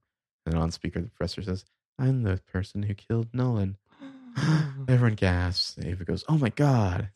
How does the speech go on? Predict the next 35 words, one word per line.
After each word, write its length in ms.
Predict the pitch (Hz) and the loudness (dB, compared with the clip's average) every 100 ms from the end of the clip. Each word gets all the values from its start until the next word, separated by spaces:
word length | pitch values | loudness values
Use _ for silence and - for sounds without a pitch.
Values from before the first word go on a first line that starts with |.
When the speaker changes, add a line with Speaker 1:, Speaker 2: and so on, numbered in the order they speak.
| - | -14
Speaker 2:
<laughs> 120 | - | -6
He 100 | 196 | -4
was 100 | 151 | -4
like, 140 | 127 | -4
"You 60 | 170 | -8
can't 260 | - 131 - | -6 -10 -8
take 160 | 110 | -12
credit 280 | - 123 104 | -8 -10 -10
for 100 | 110 | -12
my 180 | 104 101 | -12 -8
work." 400 | 127 - - - - | -10 -10 -14 -10 -6
Speaker 1:
Yeah. 120 | 92 - _ _ _ _ | -6 -6 _ _ _ _
Professor 440 | - 92 92 - 98 | -8 -2 -2 -2 -6
says, 560 | - 87 87 92 101 - | -6 -4 -4 -4 -8 0
well, 120 | 123 | 4
I 120 | 107 | 6
mean, 100 | 104 | 4
this 160 | 101 87 | 2 -2
is 180 | 82 - | -10 -4
all 180 | 76 71 | -2 0
Ava 220 | 82 82 | 0 2
in 40 | 80 | 0
a 60 | |
voice 260 | 82 82 - | 0 -2 -2
changer 320 | 80 82 85 | -4 -2 -2
that 140 | 82 | -4
she 100 | - | -6
recorded 420 | 90 - 82 85 85 | -10 -6 -4 -2 -2
earlier 300 | 87 85 87 | -2 -2 -2
Speaker 2:
Oh, 80 | |
Speaker 1:
anyway. 240 | 87 90 90 82 _ _ - | -2 -2 -6 -12 _ _ -6
Speaker 2:
yeah. 60 | |
Speaker 1:
Yeah. 140 | 50 50 - _ _ _ _ | -6 -6 -12 _ _ _ _
Professor 340 | _ 92 - | _ 0 0
says, 240 | 92 87 | -2 -2